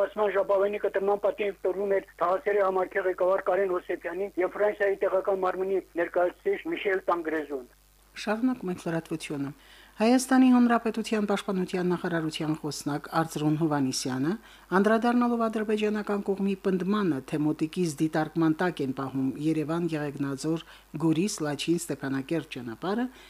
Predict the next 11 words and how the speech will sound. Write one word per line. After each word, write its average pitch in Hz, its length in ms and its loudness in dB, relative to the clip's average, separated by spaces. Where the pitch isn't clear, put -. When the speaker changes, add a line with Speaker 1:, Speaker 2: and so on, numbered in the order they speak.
Speaker 2:
նշել 262 240 4
է, 262 160 4
որ 240 160 2
Հայաստանի 226 480 0
Հանրապետության 190 800 2
զինված 156 480 0
ուժերը 254 340 2
առնվազն 196 640 2
երկու 165 320 -2
անգամ 175 400 -2
ավելի 226 240 -2